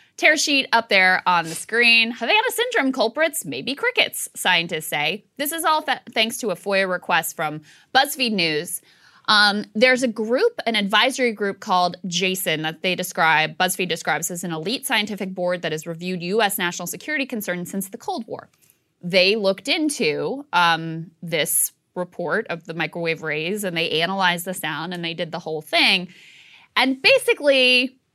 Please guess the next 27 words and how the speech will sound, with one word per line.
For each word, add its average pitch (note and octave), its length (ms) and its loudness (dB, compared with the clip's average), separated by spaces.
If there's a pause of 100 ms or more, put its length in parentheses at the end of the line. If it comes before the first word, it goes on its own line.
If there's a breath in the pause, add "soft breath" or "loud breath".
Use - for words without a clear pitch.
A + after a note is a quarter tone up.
(140)
they A#3 420 6
also F#3+ 380 2
confirmed E3+ 680 -4
that D3 380 -2
it D3+ 400 -4
sounds D#3 360 -4
like F#3 160 0
crickets. E3+ 400 -4
They - 120 -8 (120)
even E3+ 140 -6
identified D#3+ 720 -2
the D3+ 120 -8
very C#3 220 -8
specific - 540 -12
type A3 380 -2
of G3+ 200 -4
cricket - 500 -2 (380 soft breath)
that, F3 360 2 (100)
uh, D#3+ 360 4
was D#3+ 280 -4
emitting F3 480 -2
this D#3 500 -4
noise B3 640 2
as D#3+ 300 -8
they're D3+ 300 -4
doing D3+ 320 -6
their C#3+ 400 -4